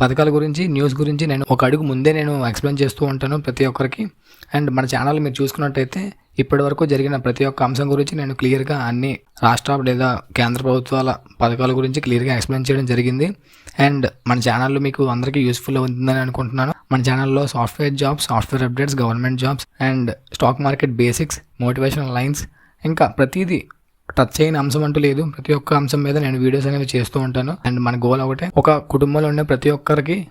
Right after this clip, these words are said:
మన ఛానల్ అనేది యూస్‌ఫుల్ అవుతూ ఉండాలి. చిన్నవారి నుంచి పెద్దవారి వరకు ప్రతి ఒక్కరికి మన ఛానల్ అనేది యూజ్ అవుతూ ఉండాలి. So అది మన తాలూకు ముఖ్య లక్ష్యం. So దానికోసం మన ఛానల్ అయితే సబ్స్క్రైబ్ చేయడం అయితే మర్చిపోకండి.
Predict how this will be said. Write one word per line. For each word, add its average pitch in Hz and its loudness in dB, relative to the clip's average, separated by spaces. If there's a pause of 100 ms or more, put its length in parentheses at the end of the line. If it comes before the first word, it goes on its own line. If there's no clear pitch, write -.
(160)
మన 131 0
ఛానల్ 135 0
అనేది 135 0
యూస్‌ఫుల్ 131 -2
అవుతూ 123 -4
ఉండాలి. 123 -2 (260)
చిన్నవారి 131 -2
నుంచి 143 -2
పెద్దవారి 123 -2
వరకు 135 0
ప్రతి 131 -2
ఒక్కరికి 143 2
మన 127 -2
ఛానల్ 123 0
అనేది 131 0
యూజ్ 123 2
అవుతూ 123 -2
ఉండాలి. 120 -4 (380)
So 139 2 (420)
అది 143 4
మన 127 -4
తాలూకు 127 -2
ముఖ్య 123 -4
లక్ష్యం. 139 -4 (280)
So 143 2 (100)
దానికోసం 123 2 (440)
మన 123 2
ఛానల్ 123 2
అయితే 135 0
సబ్స్క్రైబ్ 123 0
చేయడం 131 2
అయితే 131 0
మర్చిపోకండి. 123 0